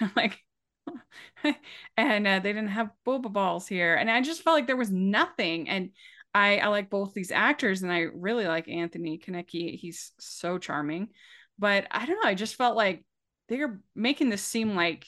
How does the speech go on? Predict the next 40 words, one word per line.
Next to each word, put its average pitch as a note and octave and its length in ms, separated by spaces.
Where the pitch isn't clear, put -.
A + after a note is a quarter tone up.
they'd F#3+ 240
practically, F3 1040
like, D#3+ 480
made F#3+ 260
out C4+ 280
or F3+ 100
something. F3+ 720
I - 20
mean, G#3 80
she G3+ 140
has G#3+ 120
this F3 280
fantasy G#3+ 480
makeout, D3 460
but F#3+ 100
not, F#3 240
like, F3 300
real. F3 600
And G#3 200
I, G3 320
I - 40
don't B3+ 100
know, A3 60
I F3+ 100
just A3 260
thought A3 240
that G3+ 140
it F3+ 80
was, F#3 320
like, F#3+ 240
the G#3+ 460
actual A#3+ 400
interaction A3 760
was F#3+ 180
not G3+ 580
hardly B3 440
even G#3+ 300
a F#3 40
meet A3+ 260
cute. - 300